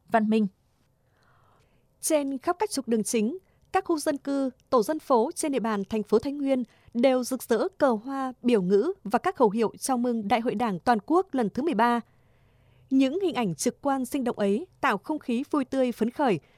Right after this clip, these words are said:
Speaker 2: thể hiện sự đồng lòng của Đảng bộ, chính quyền và nhân dân của thành phố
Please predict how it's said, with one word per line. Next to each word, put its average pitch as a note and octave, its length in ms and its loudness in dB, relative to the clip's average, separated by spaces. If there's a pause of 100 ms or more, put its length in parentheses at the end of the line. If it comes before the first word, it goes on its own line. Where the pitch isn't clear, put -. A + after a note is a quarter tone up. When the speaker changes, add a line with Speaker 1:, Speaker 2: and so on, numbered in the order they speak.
(140)
Speaker 2:
thể C#4 140 2
hiện A#3 220 0
sự - 240 -8
đồng A#3+ 240 0
lòng A#3 220 -2
của A3 120 0
Đảng G#3+ 220 0
bộ, G#3+ 260 2
chính A#3 240 0
quyền A3+ 220 4 (260)
và A#3+ 300 0
nhân C4+ 160 -2
dân D4+ 220 0
của A#3+ 120 0
thành A3 160 -2
phố G#3 360 4